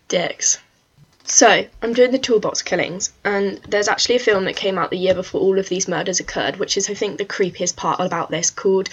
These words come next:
The Toolbox Murders. So, it came out in nineteen seventy-eight in America, directed by Dennis Donnelly and written by Anne Kin-,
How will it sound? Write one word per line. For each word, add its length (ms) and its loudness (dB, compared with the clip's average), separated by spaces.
The 80 0
Toolbox 560 -2
Murders. 600 -2
So, 240 2
it 260 2
came 220 2
out 160 0
in 160 2
nineteen 400 0
seventy-eight 760 -2
in 100 -2
America, 720 -4
directed 480 -2
by 320 0
Dennis 360 4
Donnelly 500 0
and 160 0
written 160 0
by 160 -4
Anne 320 -6
Kin-, 360 -8